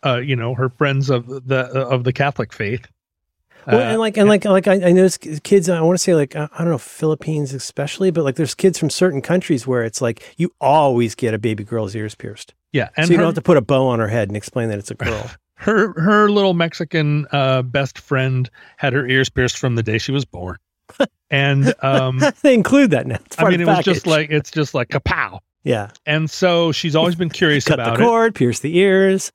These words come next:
Speaker 1: And she's very fancy, you know, she wants to, and clip-on earrings, let's be honest, they're uncomfortable.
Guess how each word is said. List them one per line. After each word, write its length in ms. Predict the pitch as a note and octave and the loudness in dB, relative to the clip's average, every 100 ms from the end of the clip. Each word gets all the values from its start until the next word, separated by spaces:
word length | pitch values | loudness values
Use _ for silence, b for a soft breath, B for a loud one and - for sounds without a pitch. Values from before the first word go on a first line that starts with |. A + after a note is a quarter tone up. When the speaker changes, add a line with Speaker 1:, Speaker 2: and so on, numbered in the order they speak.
| _ | _
Speaker 1:
And 120 | E3 D#3+ | -4 -2
she's 200 | F3+ E3 | -2 0
very 200 | G#3+ A#3+ | 0 0
fancy, 520 | - C#3 A#2 - D#3+ | 0 -2 -2 -4 -2
you 100 | E3+ | 0
know, 140 | B2+ | 0
she 180 | C3 D#3+ | 0 0
wants 500 | C3+ C3 D#3+ F3+ - | 0 2 0 -2 -4
to, 260 | - C#3+ D#3 | 0 0 2
and 340 | D3+ F3+ F3 - - | 0 0 0 -4 -4
clip-on 360 | D#3 C#3+ F#3 G3 | -2 0 0 0
earrings, 340 | F#3 F#3+ F3 | 0 0 0
let's 160 | D3+ - | -2 0
be 100 | E3+ | 2
honest, 320 | E3+ F3+ - | 2 2 2
they're 160 | C#3 | 0
uncomfortable. 600 | D#3 D#3+ D3+ - B2+ D3+ | 0 0 -4 -4 -8 -8